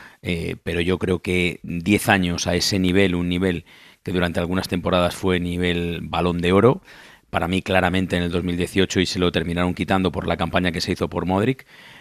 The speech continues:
pero para mí me parece que es un jugador absolutamente diferencial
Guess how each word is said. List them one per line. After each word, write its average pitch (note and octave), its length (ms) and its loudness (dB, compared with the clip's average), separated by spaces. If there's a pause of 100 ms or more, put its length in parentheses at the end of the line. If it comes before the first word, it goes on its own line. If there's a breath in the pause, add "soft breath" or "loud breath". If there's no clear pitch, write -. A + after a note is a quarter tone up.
(120 loud breath)
pero F2+ 220 4
para F2 240 0
mí E2+ 180 0
me F2+ 160 0
parece F2 420 0
que F2+ 100 2
es - 140 -2
un F2 380 0
jugador F2 920 2
absolutamente E2+ 540 -2
diferencial F2 800 -2